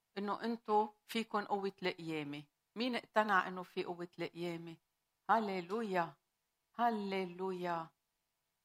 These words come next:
هين كتير. اللي قام يسوع من الموت هو الروح القدس. يس؟ هيك بتقول الكلمة، وهلأ رح نقريها. اللي ساكن فيكن هو الروح القدس.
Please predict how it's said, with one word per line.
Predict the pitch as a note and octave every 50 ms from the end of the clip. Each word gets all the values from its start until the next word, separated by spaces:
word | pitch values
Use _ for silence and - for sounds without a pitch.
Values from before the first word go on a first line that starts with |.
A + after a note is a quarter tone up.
| _ _ _ _ _ _ _ _ -
هين | F3+ G#3+ A#3+ B3 B3+ B3 A#3+ A3+ A3+
كتير. | G#3+ - _ - - A3 G3+ F#3+ F3 E3 - _ _ _ _ _ _ _ _ _ _ _ -
اللي | - G3+ G#3+ A3+ A3
قام | - C4+ D4+ C#4 C4+
يسوع | B3+ A#3+ A#3 - - C4+ C4 A#3+
من | A#3+ A3+ A3 A3+
الموت | A3 G#3+ G#3 G#3+ A3 A#3 C4 D4 - - - - _ _ _ _ -
هو | G#3 A3+ G#3+
الروح | G#3+ G3+ G#3 G3+ - -
القدس. | G3 - E3+ F3+ - C#3+ C#3+ - - - - _ _ -
يس؟ | F3 G3+ - - - - - - - _ _ _ _ _ _ _ _ _ _ _ _ _ -
هيك | G#3+ G3+ G3+
بتقول | G3 G#3 - - A3 A3+
الكلمة، | G#3+ G3+ - - B3 A#3+ B3 A#3
وهلأ | G#3+ A3 G#3+ G#3+ G#3 -
رح | G3 G3 F3 - - -
نقريها. | G3 - - E3 D#3+ D#3+ D3 D3+ E3 - - _ _ _ _ _ _ _ _ _ _ _ _ _ _ _ _ _ _ _ _ _ _ _ _ _ _ -
اللي | G3 G3 G#3 A3
ساكن | - - C4+ C#4+ C#4 - C4+ A#3+
فيكن | A#3+ - - C4 B3 A#3+ - - A#3+ A#3+ A3+
هو | G#3+ A#3+ A#3 A3
الروح | A3+ A3 A#3 A#3 A3+ -
القدس. | A3+ G#3 - G3 D#3+ D#3 D3 D3 - - - -